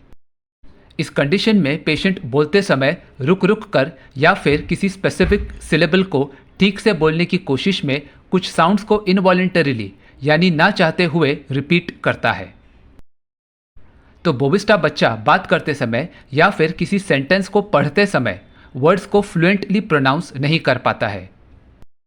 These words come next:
एग्जांपल, पेशेंट बोला, ड-, ड-, ड-, डॉक्टर, म-, म-, मुझे गले में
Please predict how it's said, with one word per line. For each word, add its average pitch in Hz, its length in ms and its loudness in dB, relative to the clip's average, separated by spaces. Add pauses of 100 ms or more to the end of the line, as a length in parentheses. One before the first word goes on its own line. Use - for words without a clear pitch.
(1200)
एग्जांपल, 131 480 -2 (840)
पेशेंट 165 360 0
बोला, 143 300 0 (300)
ड-, 113 300 -10
ड-, 147 220 -2
ड-, 117 400 -4
डॉक्टर, 196 380 2 (440)
म-, 135 300 -2
म-, 151 200 0
मुझे 147 800 -2
गले 151 300 2
में 180 300 0